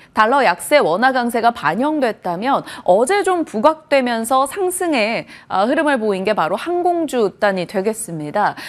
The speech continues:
어제 대한항공, 티웨이항공, 진에어 등이 상승 흐름 보여줬는데요. 어제 진에어 강했네요. 구 퍼센트의 시세를 내기도 했습니다.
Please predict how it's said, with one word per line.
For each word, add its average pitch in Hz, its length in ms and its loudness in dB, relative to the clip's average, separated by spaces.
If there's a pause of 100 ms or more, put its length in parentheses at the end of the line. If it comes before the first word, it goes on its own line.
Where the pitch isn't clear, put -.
어제 233 380 2
대한항공, 208 880 0
티웨이항공, 214 880 0
진에어 240 520 0
등이 170 220 -4
상승 262 360 -2
흐름 214 180 0
보여줬는데요. 175 920 -2 (240)
어제 254 440 0
진에어 226 460 0
강했네요. 208 760 -2
구 208 180 -8
퍼센트의 247 720 -2
시세를 185 440 -4
내기도 180 320 -2
했습니다. 147 600 -6